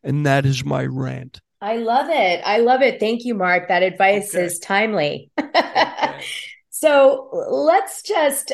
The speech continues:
Speaker 2: talk a little bit about what Six Degrees of Paris Hilton is all about.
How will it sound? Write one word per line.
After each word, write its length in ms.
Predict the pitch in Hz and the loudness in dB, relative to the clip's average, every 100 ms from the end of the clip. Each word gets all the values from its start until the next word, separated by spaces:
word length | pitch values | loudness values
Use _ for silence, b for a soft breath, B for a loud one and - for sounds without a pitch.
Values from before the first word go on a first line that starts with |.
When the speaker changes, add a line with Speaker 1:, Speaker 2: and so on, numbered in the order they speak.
| - | -10
Speaker 2:
talk 460 | - 214 202 196 - 190 | -2 2 4 2 0 0
a 100 | 185 | 0
little 460 | 180 190 180 180 | 2 4 4 2
bit 380 | 180 156 151 - | 4 4 2 0
about 600 | 175 165 165 156 147 143 185 | -2 0 2 4 4 2 2
what 300 | 170 170 - | 2 2 -4
Six 360 | 202 202 - | -8 -8 -8
Degrees 640 | 196 170 165 160 156 151 - | -8 -2 0 2 0 -2 -6
of 120 | 147 | -8
Paris 520 | - 165 147 147 151 - | -2 0 2 0 -4 -12
Hilton 880 | - 170 151 147 151 147 143 147 151 b b b _ _ 220 | -4 0 0 0 0 2 0 -6 -10 b b b _ _ 2
is 680 | 196 175 170 170 - - - - | 6 6 6 2 -4 -10 -8 2
all 320 | 180 180 180 | 4 6 4
about. 640 | 175 151 131 147 151 - | 2 0 2 2 0 -4